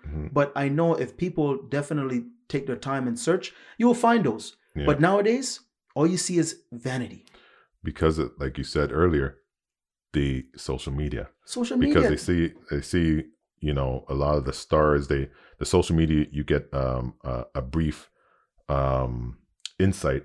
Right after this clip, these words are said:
Speaker 1: on someone's life.
Speaker 2: Yeah,
Speaker 1: And it could be
Speaker 2: exactly.
Speaker 1: fake, but it could be real too as well, because
Speaker 2: Exactly,
Speaker 1: they,
Speaker 2: that's
Speaker 1: they could
Speaker 2: true.
Speaker 1: look at, um, any of those basketball players or football players or musicians or whatever,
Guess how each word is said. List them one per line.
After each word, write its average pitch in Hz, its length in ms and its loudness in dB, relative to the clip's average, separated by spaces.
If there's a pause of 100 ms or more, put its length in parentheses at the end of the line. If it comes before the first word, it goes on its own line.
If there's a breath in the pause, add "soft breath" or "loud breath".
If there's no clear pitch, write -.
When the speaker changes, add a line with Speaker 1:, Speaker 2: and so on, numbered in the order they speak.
Speaker 1:
on 69 180 -2
someone's 65 360 -4
life. - 420 -6 (200)
Speaker 2:
Yeah, 165 240 0 (300)
Speaker 1:
And 87 140 2
it - 60 -2
could 113 180 6
be 120 80 6
Speaker 2:
exactly. 104 280 2
Speaker 1:
fake, - 160 -10
but 78 140 2
it 73 100 -4
could 78 140 2
be 73 160 0
real 73 260 4
too 76 180 0
as 69 120 -4
well, 78 140 4
because 67 320 -2
Speaker 2:
Exactly, 120 300 0
Speaker 1:
they, 131 80 0
Speaker 2:
that's 90 80 6
Speaker 1:
they - 40 -4
could 95 140 4
Speaker 2:
true. - 20 2
Speaker 1:
look 85 180 2
at, 69 260 -2 (420 loud breath)
um, 64 500 0
any 76 180 2
of 69 80 0
those 64 380 -2
basketball 67 540 -2
players 62 600 -2
or 57 180 -6
football 65 420 -4
players 67 440 -4
or 62 240 -4
musicians 67 680 -2
or 65 120 -4
whatever, 67 420 -2